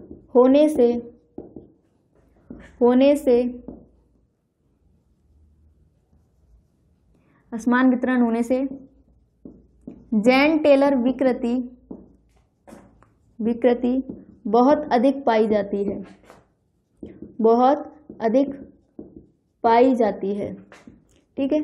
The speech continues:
ये नोट करके लिख लीजिएगा कि दो तरह की, और अभी हमने सभी में देखा, कुछ में टी टू जी के अंदर असमान वितरण था, किसी में क्या था, ईजी के अंदर। तो अगर हम दोनों की कंपैरिजन करें,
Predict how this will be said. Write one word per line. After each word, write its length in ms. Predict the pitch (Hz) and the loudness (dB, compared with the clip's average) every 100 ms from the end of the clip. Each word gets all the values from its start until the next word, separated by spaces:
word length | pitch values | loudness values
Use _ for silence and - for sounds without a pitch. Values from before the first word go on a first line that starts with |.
| - - _ _ - | -6 -20 _ _ -4
ये 140 | 226 | 0
नोट 260 | 220 240 247 | 2 2 2
करके 240 | 262 269 | 4 4
लिख 160 | 254 240 | 4 2
लीजिएगा 440 | 240 226 247 269 302 - - - _ | 0 2 0 0 -4 -8 -18 -20 _
कि 100 | 285 277 277 - 214 | -2 -2 -4 -12 -4
दो 200 | 202 285 | 4 4
तरह 220 | - 294 | 6 4
की, 120 | 294 302 254 - | 2 -2 -6 -12
और 320 | - 220 240 | -6 0 0
अभी 260 | 240 240 269 | 0 0 0
हमने 260 | 262 254 269 | 2 0 0
सभी 260 | 269 254 | 0 0
में 120 | 262 220 | 0 0
देखा, 260 | 214 220 - - _ | -4 -8 -14 -20 _
कुछ 180 | 277 285 | -2 2
में 120 | 302 | 0
टी 180 | 294 254 | 2 0
टू 140 | 262 | 2
जी 120 | 247 277 | 0 0
के 100 | 277 | 2
अंदर 340 | 269 277 277 - - - | 4 2 0 -8 -6 -2
असमान 440 | 262 269 254 269 | 0 0 2 2
वितरण 300 | 262 269 254 | 0 0 -2
था, 160 | 262 254 | -4 -8
किसी 300 | - 254 285 | -6 -2 0
में 140 | 294 294 | 0 4
क्या 140 | 285 | 4
था, 180 | 311 339 240 | 2 -4 -4
ईजी 240 | 208 226 | -4 -6
के 100 | 226 | -8
अंदर। 280 | 208 208 208 _ _ _ | -8 -10 -14 _ _ _
तो 60 | 277 | 6
अगर 200 | 277 302 | 6 6
हम 120 | 349 | 4
दोनों 280 | 269 247 269 | 2 2 2
की 100 | 330 | 0
कंपैरिजन 580 | 330 247 226 226 233 277 | -2 -2 0 0 0 0
करें, 320 | 269 208 202 | 0 -2 -2